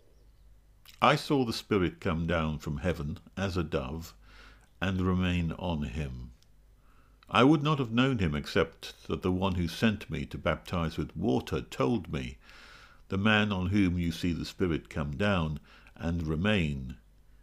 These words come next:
is he who will baptize with the Holy Spirit." I have seen and I testify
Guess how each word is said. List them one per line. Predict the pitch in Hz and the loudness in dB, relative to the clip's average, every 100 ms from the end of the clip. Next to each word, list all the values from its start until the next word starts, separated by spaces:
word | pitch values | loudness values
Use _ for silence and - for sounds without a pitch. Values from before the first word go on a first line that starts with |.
| _ - | _ -6
is | 82 - - | -6 -4 0
he | 113 80 65 - _ - - - | 0 0 -4 -14 _ -20 -20 -8
who | 90 | -2
will | 85 | 0
baptize | 76 87 - - 87 76 69 - - - - - - - - | 2 0 0 -2 0 0 -4 -8 -12 -18 -20 -20 -20 -20 -14
with | - 78 | -6 -4
the | 78 - | -4 -2
Holy | 113 110 71 | 0 0 -2
Spirit." | - - - - - - - - - - - - - - - - - | -8 -12 -14 -16 -20 -20 -20 -20 -20 -20 -20 -20 -20 -20 -20 -12 0
I | 98 | 2
have | 82 | 2
seen | - 107 80 69 - - - | 2 2 2 -2 -10 -20 -12
and | - | -6
I | 85 | -6
testify | 85 92 - 78 78 69 | -2 -4 -4 -4 -4 -4